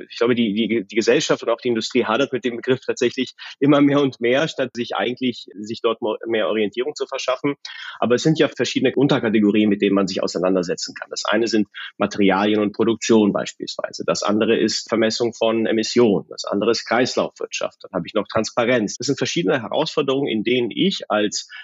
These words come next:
traditionelle, konventionelle Marke mich in den vergangenen Dekaden irgendwie orientiert habe und mit denen bin ich irgendwie umgegangen.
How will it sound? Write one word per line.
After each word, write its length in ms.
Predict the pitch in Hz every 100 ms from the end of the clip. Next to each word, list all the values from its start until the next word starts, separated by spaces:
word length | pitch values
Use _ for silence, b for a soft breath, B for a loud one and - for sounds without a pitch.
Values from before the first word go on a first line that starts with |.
| B
traditionelle, 720 | - 139 185 151 135 127 117 -
konventionelle 500 | - 147 156 127 110
Marke 800 | 87 - 131 - 127 127 127 -
mich 260 | 107 113 131
in 80 | 113
den 140 | 110
vergangenen 720 | - 87 101 117 110 107 110 107 -
Dekaden 480 | - 87 101 107 -
irgendwie 640 | 110 120 127 110 104 107 -
orientiert 560 | 95 104 101 - 196
habe 160 | 190 196 -
und 220 | 120 117
mit 120 | 113
denen 140 | 120 113
bin 100 | 113
ich 100 | -
irgendwie 240 | 107 -
umgegangen. 420 | 104 104 104 -